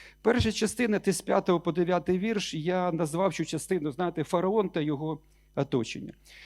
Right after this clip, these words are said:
І так читаємо з п'ятого вірша. «І сповіщено було цареві єгипетському, що народ утік, і не вернулося серце фараона, і рабив його проти народу цього.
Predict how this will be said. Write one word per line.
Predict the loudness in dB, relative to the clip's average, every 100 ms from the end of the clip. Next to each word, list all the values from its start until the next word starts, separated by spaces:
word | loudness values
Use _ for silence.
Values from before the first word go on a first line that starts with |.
| -10
І | 0
так | 2 2
читаємо | 2 4 4 4
з | 0
п'ятого | 0 0 0 -2
вірша. | -2 -6 -6 -10 -10 -20 _ _ _ -20 -20 -20 0
«І | 0
сповіщено | 4 6 6 4 4 4
було | 4 6 6
цареві | 6 4 4 4 4
єгипетському, | 2 2 0 0 -4 -4 -2 -4 -6
що | -4 2 4
народ | 6 4 0
утік, | 0 0 2 0 -2 -14 _ _ _ _ _ _ _ _ _ _ _ _ 0
і | 6
не | 8
вернулося | 8 8 6 6 4 4 2
серце | 4 2 2 0
фараона, | 2 4 4 4 4
і | 4 4
рабив | 4 2 2 2 2
його | 2 2 0
проти | 2 2 4 4
народу | 4 4 2 0
цього. | -2 -2 -2 -4